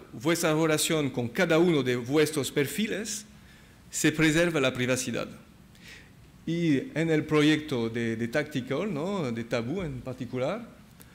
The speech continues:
aprovechamos tecnología que ofrece el blockchain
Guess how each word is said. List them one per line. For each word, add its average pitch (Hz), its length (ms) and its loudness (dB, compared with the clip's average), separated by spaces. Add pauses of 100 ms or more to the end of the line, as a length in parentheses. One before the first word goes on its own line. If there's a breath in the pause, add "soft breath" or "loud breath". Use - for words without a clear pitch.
(240 loud breath)
aprovechamos 190 880 0
tecnología 135 920 0
que 127 80 -2
ofrece 131 400 0
el 127 80 2
blockchain 131 580 -2